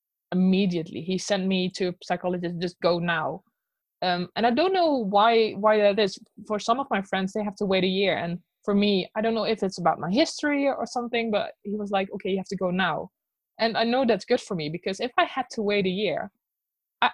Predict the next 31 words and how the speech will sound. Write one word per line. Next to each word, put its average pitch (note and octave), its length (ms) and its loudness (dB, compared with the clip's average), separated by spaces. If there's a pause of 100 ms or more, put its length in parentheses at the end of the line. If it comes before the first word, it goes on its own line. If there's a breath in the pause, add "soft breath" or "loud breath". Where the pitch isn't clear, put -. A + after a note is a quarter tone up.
I B3+ 80 4
don't A#3+ 160 2
know A3 120 2
what G#3+ 220 -2
to F#3 100 -6
do. G3+ 160 -2
I - 60 0
just G3 220 -2
need G3+ 260 2
the F3+ 100 -4
help. F#3 340 -4 (540)
So - 120 -6
I G3 120 2
really G3 920 2
<laughs> G#3 160 4
need G3 200 2
that F3 120 0
help. F#3+ 240 -2
I, - 140 -2
I, - 280 -2
I G3 40 -2
couldn't, G3 420 0 (640)
um, F3+ 420 -4
sometimes G3+ 360 -4
I F3+ 80 -2
think F#3+ 200 -6
I F3+ 100 -2
couldn't F3+ 340 -2
live E3+ 180 -2
without F#3+ 380 0
it. - 160 -8